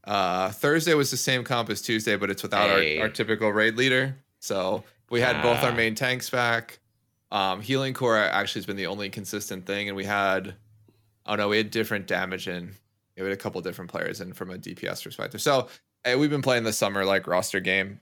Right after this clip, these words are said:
Speaker 1: We've been able to
Speaker 2: Yeah.
Speaker 1: raid every night, which is good. So we haven't missed a night. It's just been, like, a lot of just, like, different people in. I think we had two Warlocks in this week, which is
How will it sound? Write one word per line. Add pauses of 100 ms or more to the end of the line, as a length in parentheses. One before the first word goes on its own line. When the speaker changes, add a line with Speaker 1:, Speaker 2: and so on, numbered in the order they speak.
Speaker 1:
We've
been
able
to
Speaker 2:
Yeah.
Speaker 1:
raid
every
night,
which
is
good.
So
we
haven't
missed
a
night.
It's
just
been, (540)
like,
a
lot
of
just,
like, (120)
different
people
in.
I
think
we
had
two
Warlocks
in
this
week,
which
is